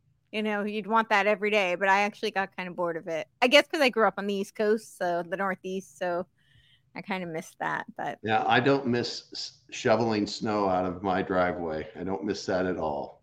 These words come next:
Speaker 1: But fair enough. Where were you from originally?
Speaker 2: Well, I'm originally from Seattle, but I spent,
Speaker 1: Okay.
Speaker 2: um,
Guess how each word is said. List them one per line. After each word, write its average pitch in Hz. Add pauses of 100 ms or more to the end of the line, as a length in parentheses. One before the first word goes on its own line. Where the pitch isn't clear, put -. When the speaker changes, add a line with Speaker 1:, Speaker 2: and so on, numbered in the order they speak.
(340)
Speaker 1:
But 247
fair 269
enough. 240
Where 254
were 262
you 294
from 269
originally? 247 (440)
Speaker 2:
Well, 127
I'm 139
originally 151
from 143
Seattle, 135
but 120
I 113
spent, 127
Speaker 1:
Okay. 123
Speaker 2:
um, 107